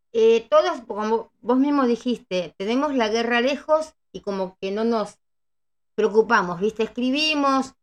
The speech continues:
en el Twitter, "Que esto termine, que esto pare", pero desde la comodidad de tu casa tomando un cafecito o mirando una película de Netflix. Pero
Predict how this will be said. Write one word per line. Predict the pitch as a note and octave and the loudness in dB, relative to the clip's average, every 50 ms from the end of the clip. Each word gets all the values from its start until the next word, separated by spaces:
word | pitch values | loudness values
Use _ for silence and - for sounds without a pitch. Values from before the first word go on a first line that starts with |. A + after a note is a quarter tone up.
| _ _ _ _ _ | _ _ _ _ _
en | - G#3 A3 | -6 -2 -2
el | A3 A3 G#3+ | -2 -2 -2
Twitter, | - C4 C4+ C#4 C4+ - - B3+ B3 B3 A#3+ A#3+ _ _ _ _ - | -2 -2 -2 -2 -2 -2 -2 0 0 0 -2 -6 _ _ _ _ -6
"Que | D4 F#4 | -4 -4
esto | E4 - - E4 D#4 D#4 | -4 -2 0 0 0 2
termine, | C#4+ C4 C4 C4+ C#4+ D4 C#4 A#3+ A3 A3 G#3 - | 2 0 0 0 0 2 2 2 0 0 -2 -2
que | - | -4
esto | D4 C#4 C#4+ - C4 - - | -4 -2 -2 -2 -2 0 2
pare", | B3+ C4 D4+ D#4 E4 E4+ C4+ - _ _ _ - | 2 2 2 2 0 -4 -8 -8 _ _ _ -6
pero | C4 C#4 C4+ D4 C#4+ | -4 0 2 2 2
desde | A#3 A#3 A3 G#3+ A3 G#3 | 2 2 -2 -2 -2 -4
la | G3+ G#3 - | -4 -6 -6
comodidad | - G#3 G#3 G#3+ G#3+ A3 A3 A3 A3 B3+ C#4 C#4+ D4 | -6 -6 -6 -4 -2 0 2 4 4 4 4 2 2
de | C#4 | 0
tu | B3+ A3 | -2 -2
casa | - - C4+ C#4+ C#4 C#4 A3 | 0 0 0 0 -2 -4 -10
tomando | - G#3 G#3+ A3+ A3+ A#3 | -8 -6 -6 -6 -6 -6
un | G#3 | -8
cafecito | F#3+ G3+ F3 - G3+ G3 - - D4+ C#4+ C4 E4+ E4 E4 D#4+ D#4+ _ _ _ _ _ _ _ _ _ - | -10 -12 -12 -10 -12 -12 -10 -10 -12 -10 -6 -4 -2 -2 -4 -6 _ _ _ _ _ _ _ _ _ -10
o | - G3+ | -8 -4
mirando | G3+ G3+ G3 G#3+ B3 A#3+ A3+ | -4 -2 -2 0 0 0 0
una | A3+ G#3 G3+ G3 G3 | 0 0 -2 -4 -4
película | G3+ G3+ G#3+ - A3 G#3 G#3 | -6 -6 -4 0 0 2 2
de | G3 F#3+ | 0 0
Netflix. | F#3+ F3+ E3 - - - D#3 D#3+ _ _ _ _ _ _ _ _ _ _ _ _ _ _ _ _ _ _ | -2 -4 -6 -8 -12 -16 -18 -18 _ _ _ _ _ _ _ _ _ _ _ _ _ _ _ _ _ _
Pero | - A3 A3 A3 A3 A#3 A3+ A#3 A3+ A3+ A3+ A3+ A3+ A3 A3 - | 4 6 6 6 6 6 4 4 4 4 4 4 2 2 -2 -4